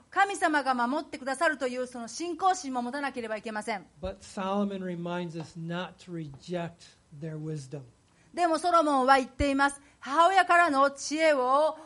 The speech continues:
Speaker 1: お、拒んではいけない。
Speaker 2: It doesn't say only when you're a little child.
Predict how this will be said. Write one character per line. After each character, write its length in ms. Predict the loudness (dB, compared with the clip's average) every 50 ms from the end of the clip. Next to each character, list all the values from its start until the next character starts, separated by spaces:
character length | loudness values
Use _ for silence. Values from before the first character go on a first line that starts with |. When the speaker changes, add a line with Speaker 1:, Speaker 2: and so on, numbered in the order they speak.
| -20 -12 -6
Speaker 1:
お、 140 | -4 -4 -2
拒 340 | 2 2 4 6 8 8 6
ん 80 | 6
で 80 | 4 4
は 100 | 4 4
い 80 | 2 2
け 140 | -2 -2 0
な 160 | 2 2 0
い。 80 | 0 -6 _ _ _ -8
Speaker 2:
It 120 | -4 -4
doesn't 180 | -4 -4 -4 -4
say 220 | 0 2 2 2
only 280 | 2 0 -2 -2 -2 -2
when 160 | -2 -2 0
you're 140 | 0 2 4
a 60 | 4
little 200 | 4 2 2 0
child. 480 | -4 -4 -2 -2 0 0 0 -2 -6